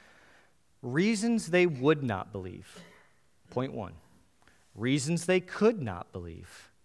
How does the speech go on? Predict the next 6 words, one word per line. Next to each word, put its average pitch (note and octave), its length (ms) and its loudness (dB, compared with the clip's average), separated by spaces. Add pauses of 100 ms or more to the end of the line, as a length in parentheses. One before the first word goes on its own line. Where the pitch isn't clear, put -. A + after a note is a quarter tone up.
(280)
Point - 240 -8
two. F#2+ 240 -10 (1300)
Reasons C4 560 0
you F#3 100 0
should E3+ 640 -2
believe. E2+ 640 -10